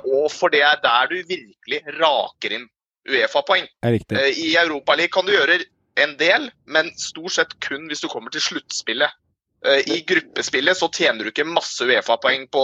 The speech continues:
Speaker 1: å spille i Europa League. Det, det er i forhold til lagene rundt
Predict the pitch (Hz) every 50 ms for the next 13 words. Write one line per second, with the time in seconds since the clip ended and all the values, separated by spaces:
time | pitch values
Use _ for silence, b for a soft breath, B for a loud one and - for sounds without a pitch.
0 | 135 135 135 - - 131 110 101 110 117 107 104 - - 117 135 139 123 120 135
1 | 127 123 123 123 B B B B _ _ 135 131 123 - 143 143 135 - 180 151
2 | 127 113 110 - 135 131 127 113 110 113 120 135 135 135 127 113 117 110